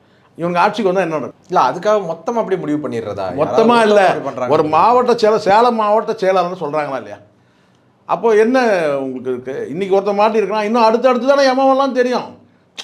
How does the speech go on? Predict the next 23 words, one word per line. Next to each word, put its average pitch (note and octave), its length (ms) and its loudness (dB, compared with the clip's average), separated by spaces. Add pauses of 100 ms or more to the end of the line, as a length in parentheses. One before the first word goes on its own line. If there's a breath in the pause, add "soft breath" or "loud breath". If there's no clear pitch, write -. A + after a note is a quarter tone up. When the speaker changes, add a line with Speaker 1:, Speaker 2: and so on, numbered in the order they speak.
(140)
Speaker 1:
அதை B2+ 260 -12
பார்க்கும் C4+ 460 0
போதே C#4+ 180 4
தெரியுதப்பா, C4+ 580 2
ஒரு G3+ 120 0
அரசியல்வாதிகள் A3 720 -2
மாதிரி B3 320 -4
எவனாவது A3 500 -2
படிச்சவனா A#3+ 400 -2
இருக்கானா? G3+ 380 -4
ஒருத்தன், F#3 320 -2
ஒரே G#3+ 300 0
ஒருத்தன் A#3 320 0
இருக்கிறான், G#3+ 580 -4 (180 loud breath)
பல் G#3+ 180 2
டாக்டர் E3+ 1300 0
டி A3 140 -2
கே G#3+ 140 2
பிரபுன்னு, E3 520 -2 (260 loud breath)
அவன் A#3 260 2
ரீல்ஸ் B3+ 280 -4
பைத்தியமா A3 380 2
இருக்கிறான். B2+ 360 -4